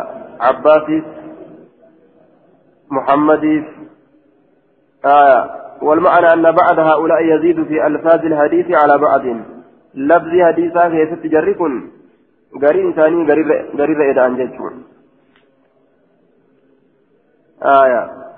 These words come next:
قال المنذري وأخرجه النسائي وقال جعفر بن، بن ميمون، يعني روى، راوي هذا الحديث: "ليس بالقوي." هذا آخر كلامه.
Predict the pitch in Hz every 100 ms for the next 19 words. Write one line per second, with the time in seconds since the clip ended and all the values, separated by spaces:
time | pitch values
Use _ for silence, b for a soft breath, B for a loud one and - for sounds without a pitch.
0 | _ _ _ _ _ _ _ _ _ _
1 | _ _ _ 139 160 165 170 160 196 180
2 | 170 156 175 175 170 160 160 170 165 160
3 | 156 156 170 156 151 - 165 160 160 147
4 | - 160 170 156 143 147 160 160 156 143
5 | - - _ _ 123 127 143 160 156 156
6 | 156 - 131 139 156 156 156 160 160 147
7 | 147 143 143 143 160 185 - - - _
8 | _ 135 156 151 143 139 - 139 151 143
9 | 139 147 139 135 120 127 135 127 123 123
10 | 123 120 104 107